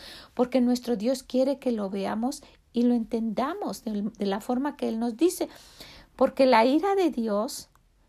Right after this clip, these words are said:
se revela desde el cielo contra toda im-, impiedad e injusticia de los hombres, que detienen con injusticia la verdad", que no quieren, que no, que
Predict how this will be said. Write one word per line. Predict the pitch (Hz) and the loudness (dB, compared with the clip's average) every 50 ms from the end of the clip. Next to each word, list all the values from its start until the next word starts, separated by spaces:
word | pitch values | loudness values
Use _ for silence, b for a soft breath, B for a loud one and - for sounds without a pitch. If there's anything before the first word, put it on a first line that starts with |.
| _ _ | _ _
se | - - - 233 214 | -12 -4 -2 -2 0
revela | 190 202 190 175 185 208 233 254 277 285 302 - - | 2 0 0 0 0 0 0 2 2 2 0 0 -2
desde | 226 240 233 226 220 202 - 196 | -2 -2 -2 -2 -2 -4 -4 -4
el | 175 180 | -4 -4
cielo | - - - - 214 208 214 220 226 233 277 330 B B B B B B B B _ | -4 -8 -8 -4 -4 -4 -4 -2 -4 -4 -4 -6 B B B B B B B B _
contra | - 247 233 226 214 - - 190 196 - _ _ | -2 0 0 0 0 0 -2 -2 -2 -4 _ _
toda | - 233 233 240 262 294 294 294 294 294 - | -2 0 2 2 2 0 -2 -2 -4 -6 -6
im-, | 208 220 220 208 196 - _ - | -6 -4 -2 -4 -4 -6 _ -6
impiedad | 196 214 214 202 - - 196 190 185 208 202 214 214 - _ | -2 -2 -2 -2 -2 -2 -4 -2 -2 -2 -2 -2 -4 -6 _
e | - 202 | -6 -4
injusticia | 214 214 214 208 - - 233 - - - - 208 196 196 - - - 214 220 | -4 -4 -4 -6 -6 -8 -8 -8 -8 -12 -6 -6 -6 -6 -6 -6 -6 -6 -6
de | 202 202 190 | -4 -6 -6
los | 175 175 190 - - - - | -4 -6 -6 -8 -10 -4 -2
hombres, | 240 269 339 320 - 110 - - - - - _ _ B B B B B B B B B B B B B B B B B B _ - | -2 -2 -2 -4 -6 -8 -10 -12 -14 -16 -18 _ _ B B B B B B B B B B B B B B B B B B _ -4
que | - 226 202 190 | -2 0 2 4
detienen | 226 240 240 - - 220 247 226 247 269 269 294 311 294 | 2 2 0 -2 -2 2 4 6 6 6 4 2 0 0
con | 302 294 269 247 | 0 0 0 0
injusticia | 233 214 202 - 202 - - _ - 220 220 214 - - 247 233 | 0 -2 -4 -10 -16 -18 -16 _ -6 -6 -6 -6 -4 -4 -2 -2
la | 233 214 | -2 -2
verdad", | 208 196 190 202 220 214 220 226 - - _ _ _ b b b b b b b _ _ | -2 -2 -2 -2 -2 -2 -2 -4 -8 -18 _ _ _ b b b b b b b _ _
que | - 196 | -4 0
no | 208 214 226 233 233 - | 2 4 2 2 2 -2
quieren, | - 233 240 294 339 349 294 247 - - - | -2 2 2 2 2 2 -2 -4 -4 -6 -6
que | - 226 | -4 -2
no, | 220 233 240 | -2 -2 0
que | 254 247 220 - | 0 0 -2 -2